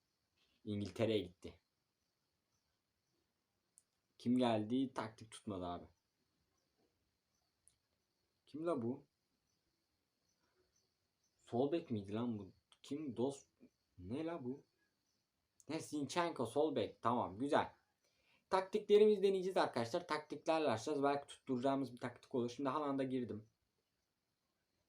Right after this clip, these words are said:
Çektim en son abi. Geri geldim. Bir daha Haaland'a girdim.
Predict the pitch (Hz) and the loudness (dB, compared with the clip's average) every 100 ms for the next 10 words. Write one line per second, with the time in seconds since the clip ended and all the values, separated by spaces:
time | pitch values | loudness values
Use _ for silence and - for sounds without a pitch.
0 | _ _ _ _ _ _ _ _ _ _ | _ _ _ _ _ _ _ _ _ _
1 | _ - 117 139 127 104 95 90 87 87 | _ -6 -2 0 0 0 -4 -6 -8 -10
2 | 110 - _ _ _ _ _ _ _ _ | -14 -18 _ _ _ _ _ _ _ _
3 | _ _ _ _ _ _ _ - 104 104 | _ _ _ _ _ _ _ -12 -6 -4
4 | 107 95 87 98 - _ _ _ _ _ | -4 -6 -8 -12 -16 _ _ _ _ _
5 | _ - 143 156 110 101 92 87 82 87 | _ -12 -2 0 2 0 -4 -6 -8 -8
6 | 85 110 | -8 -12